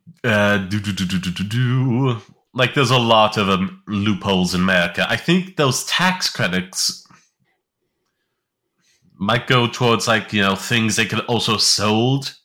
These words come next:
there, even if they didn't make anything, they can still, like, sell stuff there and might have, might have gone towards that.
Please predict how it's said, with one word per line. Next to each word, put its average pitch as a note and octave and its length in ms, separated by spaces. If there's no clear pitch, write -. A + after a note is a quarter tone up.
there, D3+ 480
even A2 240
if G2+ 140
they G#2+ 100
didn't G2+ 400
make F#2 280
anything, B2 500
they G2+ 100
can E2+ 200
still, F2+ 340
like, E2 200
sell F#2+ 280
stuff F#2+ 300
there G2 220
and F#2 120
might E2 180
have, E2 220
might E2 180
have - 80
gone D#2+ 200
towards D2+ 300
that. A#2 420